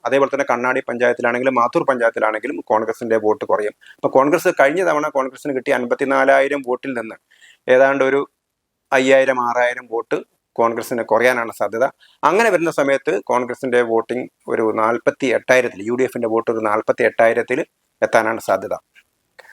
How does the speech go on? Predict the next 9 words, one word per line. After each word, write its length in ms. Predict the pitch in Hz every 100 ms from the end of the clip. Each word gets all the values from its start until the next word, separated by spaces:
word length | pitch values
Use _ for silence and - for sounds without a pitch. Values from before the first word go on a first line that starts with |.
| - -
നാൽപത്തെട്ടായിരത്തിലും 800 | 131 135 156 147 151 143 170 165
താഴെ, 340 | 143 170 180 - _ _ _ - 135
ഏ, 60 | 123 117
വരൂ 220 | 123 131
എന്നുള്ളതാണ്, 420 | 117 113 113 107 123 - _ -
ഏ, 160 | 110 107 -
കണക്ക് 180 | 110 110
കൂട്ടുന്നത്. 440 | 104 98 101 135 - _ _ _ _ -
ഇങ്ങനെയാണ്, 500 | 190 233 175 151